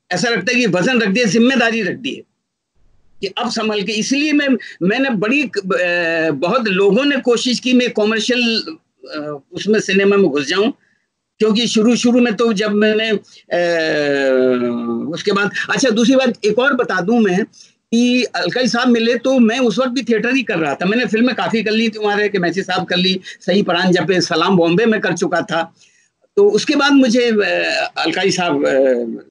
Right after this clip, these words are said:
मिले, मिलते रहते थे। एक बार मैं त्रिवेणी में जब वो, तो मैं चला जाता था, उनकी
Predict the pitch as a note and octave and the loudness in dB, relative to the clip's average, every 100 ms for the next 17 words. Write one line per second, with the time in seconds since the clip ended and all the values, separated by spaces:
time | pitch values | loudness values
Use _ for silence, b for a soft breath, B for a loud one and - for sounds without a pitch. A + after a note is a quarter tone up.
0 | _ _ _ - _ _ - F3+ F3 B2 | _ _ _ -20 _ _ 0 2 2 0
1 | D3+ G3+ F#3+ C#4 A#3 A#3 G3 A#3 A3 G#3 | 0 0 0 0 0 -2 -2 -2 0 0
2 | G#3+ G#3 A3 G3 F#3 G3+ G#3+ A3 G3+ G3+ | 0 0 -2 0 0 0 2 0 0 2
3 | G#3 G3 G#3 G#3+ G#3+ A3 A3 G3+ G3+ G3+ | 2 2 0 0 -2 -2 0 -2 -2 -2
4 | G3+ F#3+ G3+ | -2 0 -4